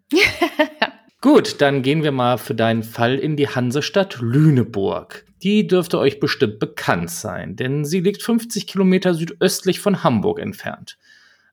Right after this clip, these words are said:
Speaker 2: Achtundsiebzigtausend Menschen leben in der idyllischen Kleinstadt an der Ilmenau. Und dort gibt es einen Stadtteil Moorfeld. Dort lebt ein aus Tunesien stammendes Paar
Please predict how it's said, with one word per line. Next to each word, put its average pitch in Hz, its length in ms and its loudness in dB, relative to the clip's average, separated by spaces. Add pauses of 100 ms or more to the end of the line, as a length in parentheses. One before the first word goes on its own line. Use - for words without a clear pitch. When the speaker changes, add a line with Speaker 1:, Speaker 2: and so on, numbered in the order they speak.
Speaker 2:
Achtundsiebzigtausend 170 960 0
Menschen 151 380 0
leben 117 320 0
in 117 80 0
der 143 120 2
idyllischen 139 540 0
Kleinstadt 131 640 0
an 151 160 -4
der 190 220 -2
Ilmenau. 92 800 0 (420)
Und 120 380 -4
dort 143 160 0
gibt 175 160 -6
es - 100 -6
einen 185 160 0
Stadtteil 185 560 0
Moorfeld. 117 960 0 (160)
Dort 156 480 0
lebt 151 260 -2
ein 156 160 0
aus - 200 -8
Tunesien 151 500 -2
stammendes 131 540 -2
Paar 107 560 0